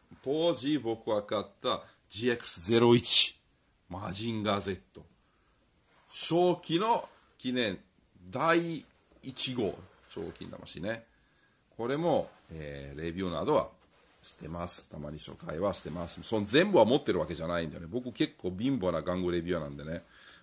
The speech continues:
もうほんと全ての超金など叩き込んで買えるものだけは、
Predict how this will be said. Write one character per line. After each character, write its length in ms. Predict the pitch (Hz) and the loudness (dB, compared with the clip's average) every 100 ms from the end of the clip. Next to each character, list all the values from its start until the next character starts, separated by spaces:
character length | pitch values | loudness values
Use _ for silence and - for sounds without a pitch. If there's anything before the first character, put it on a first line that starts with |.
| - | -10
も 80 | 107 | -4
う 20 | |
ほ 120 | 180 | -2
ん 80 | 202 | 0
と 80 | - | 0
全 260 | 202 196 | 4 6
て 100 | 120 | 6
の 120 | 95 | 0
超 220 | 92 143 131 | 0 -2 -2
金 280 | 143 113 | -2 -2
な 160 | 95 113 | 0 0
ど 220 | 113 95 - - - - - - - - _ - | 2 0 -2 -16 -20 -20 -20 -20 -20 -20 _ -12
叩 300 | 110 120 - | -6 -6 -6
き 20 | |
込 200 | 123 120 | -4 -2
ん 40 | 110 | -2
で 100 | 107 | -4
買 280 | - 151 | 2 4
え 40 | 170 | 6
る 80 | 165 | 4
も 140 | 165 | 2
の 180 | 156 113 | 0 2
だ 200 | 143 139 | 2 4
け 120 | 208 | 4
は、 200 | 120 - | 4 2